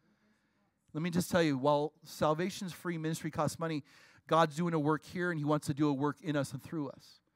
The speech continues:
One of the things we talked about in the, in the meeting yesterday was, where, are we on the cusp? Because we sense the rumbling, the spiritual rumbling, that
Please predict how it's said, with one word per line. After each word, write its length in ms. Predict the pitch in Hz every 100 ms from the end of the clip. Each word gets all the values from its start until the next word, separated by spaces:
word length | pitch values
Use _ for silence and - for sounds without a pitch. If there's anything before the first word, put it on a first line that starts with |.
| _ _ _ -
One 100 | 151
of 80 |
the 80 | 147
things 180 | 160 143
we 80 | 139
talked 240 | 156 147
about 140 | 156 147
in 80 |
the, 200 | 147 143
in 120 | 147 147
the 60 |
meeting 420 | 139 180 180 156 156
yesterday 280 | 139 156
was, 260 | 147 143 - - - - - _
where, 220 | 143 180 - - 170 160
are 220 | 156 175
we 180 | 214 233
on 140 | 214
the 80 | 202
cusp? 460 | - - 185 147 -
Because 400 | 151 - 170 151
we 140 | 160
sense 520 | 135 - 202 226 - -
the 140 | 165
rumbling, 640 | 139 143 165 196 180 139
the 80 | 143
spiritual 440 | 139 - 175 - 170
rumbling, 460 | 156 160 156 143
that 180 | 143 139